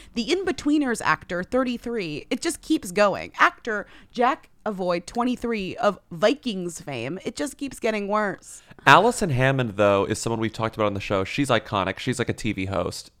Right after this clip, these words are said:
Speaker 2: Um, she was there.
Speaker 1: Okay, she was there.
Speaker 2: Megan, Michelle Heaton, I, you mentioned her. I don't really know much about her.
Speaker 1: She was there. This photo
Speaker 2: Jack
Speaker 1: of her with
Speaker 2: McAvoy.
Speaker 1: Mark
Speaker 2: We've
Speaker 1: is
Speaker 2: talked about, we've talked
Speaker 1: great.
Speaker 2: about Jack McAvoy 'cause he's on Vikings.
Speaker 1: He's there. He was there.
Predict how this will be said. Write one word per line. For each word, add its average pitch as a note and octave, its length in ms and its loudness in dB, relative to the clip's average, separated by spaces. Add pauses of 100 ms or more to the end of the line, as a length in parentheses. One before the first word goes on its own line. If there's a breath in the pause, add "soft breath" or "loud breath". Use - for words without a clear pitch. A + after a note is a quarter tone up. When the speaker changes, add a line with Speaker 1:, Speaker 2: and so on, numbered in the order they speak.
Speaker 2:
Um, F#2 460 -2 (240)
she - 180 -4
was A2+ 220 0
there. G2 420 -2 (220)
Speaker 1:
Okay, G3 400 -2
she A#3+ 220 -2
was A#3 160 4
there. - 300 -6 (500)
Speaker 2:
Megan, C3+ 560 2 (100)
Michelle C3+ 380 0
Heaton, A2+ 340 -6
I, G2+ 320 0
you G2+ 240 -6
mentioned G2+ 300 -4
her. G2 100 -4
I G2 80 2
don't G#2 160 -2
really G2 180 -4
know F2+ 140 -4
much F2 160 -6
about - 280 -6
her. F2+ 320 -8 (220)
Speaker 1:
She C4 180 -6
was A#3 160 -2
there. C#3+ 300 -8 (840)
This A3+ 180 0
photo F#3+ 220 0
Speaker 2:
Jack B2+ 200 8
Speaker 1:
of E3 80 -2
her - 0 -
with - 20 4 (140)
Speaker 2:
McAvoy. E3 140 4
Speaker 1:
Mark C3+ 220 4
Speaker 2:
We've D3 100 2
Speaker 1:
is - 40 -12
Speaker 2:
talked D3+ 220 2
about, E3+ 300 0
we've C#3+ 160 -2
talked C#3+ 220 -4
Speaker 1:
great. - 20 -16
Speaker 2:
about C3+ 160 2
Jack A#2 220 0
McAvoy A#2 440 0
'cause A#2+ 140 -6
he's B2+ 160 -4
on A#2+ 120 -2
Vikings. C3 560 -4 (600)
Speaker 1:
He's B3 300 -2
there. E3 240 2
He G3 180 -6
was C4 120 -6
there. G#3+ 320 -2